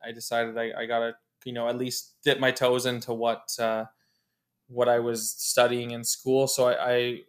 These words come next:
I wanted to focus on sports. I knew I always loved sports, grew up playing hockey, lacrosse, um, soccer, all that kind of stuff, golfing a lot. So, um, I, I ended up applying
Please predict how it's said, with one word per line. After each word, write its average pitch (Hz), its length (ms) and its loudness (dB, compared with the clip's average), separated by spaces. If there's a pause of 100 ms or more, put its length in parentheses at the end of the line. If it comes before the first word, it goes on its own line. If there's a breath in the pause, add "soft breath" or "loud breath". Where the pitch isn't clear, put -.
(280)
I 123 60 -2
wanted 135 240 4
to 147 60 0
focus 131 320 2
on 131 140 2
sports. 123 460 0
I 120 40 -2
knew 120 160 -4
I 120 100 2
always 120 280 0
loved 117 180 0
sports, 117 360 -6
grew 120 200 -4
up 113 140 -8
playing 117 240 -6
hockey, 113 600 -8 (300 soft breath)
lacrosse, 113 720 0 (140)
um, 110 380 -4
soccer, 113 720 -2 (560 soft breath)
all 123 180 6
that 120 220 2
kind 120 140 -2
of 117 60 -6
stuff, 117 300 0
golfing 120 400 0
a 117 80 0
lot. 117 400 2
So, 117 400 2 (1000)
um, 113 540 0
I, 120 200 -2
I 127 160 2
ended 127 260 4
up 127 180 4
applying 120 480 -2